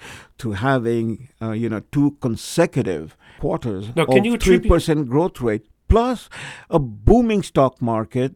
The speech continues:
Speaker 1: jobs coming back,
Speaker 2: Now, what can you
Speaker 1: unemployment's down in over seventeen years. So again, there's the context within which, again, you can see the strength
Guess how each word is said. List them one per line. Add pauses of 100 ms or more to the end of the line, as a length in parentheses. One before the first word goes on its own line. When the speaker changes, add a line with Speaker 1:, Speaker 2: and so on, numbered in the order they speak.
(120)
Speaker 1:
jobs
coming
back, (120)
Speaker 2:
Now,
what
can
you
Speaker 1:
unemployment's
down
in (300)
over
seventeen
years. (200)
So
again,
there's
the
context
within
which,
again,
you
can
see
the
strength